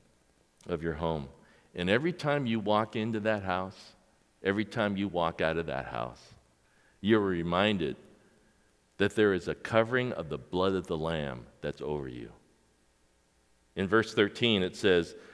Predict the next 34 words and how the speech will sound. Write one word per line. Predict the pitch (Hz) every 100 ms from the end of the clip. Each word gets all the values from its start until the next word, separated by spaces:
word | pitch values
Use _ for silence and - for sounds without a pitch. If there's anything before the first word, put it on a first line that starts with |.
| - - -
"The | 101
blood | 87 117 147
will | 151
be | 117 117
a | 101
sign | - 117 123 139
for | 123 98
you | 87 85 85
on | 87
the | 80
houses | 107 113 117 120 104 -
where | 101 95
you | 92 87
are, | 90 85 71 71 - - - - -
and | 101
when | 101
I | 92
see | 90 - 180
the | 160 95
blood, | 82 80 80
I | 82
will | 85
pass | - 110 104 101 -
over | 110 107 101
you. | 85 69 64 62 - -
No | 92 107
destructive | 113 104 - 107 95 - 90 -
plague | 107 95 80 73 -
will | 85
touch | - 117 110 -
you | 78 73 - - -
when | 82
I | 78 80
strike | - - 90 73 73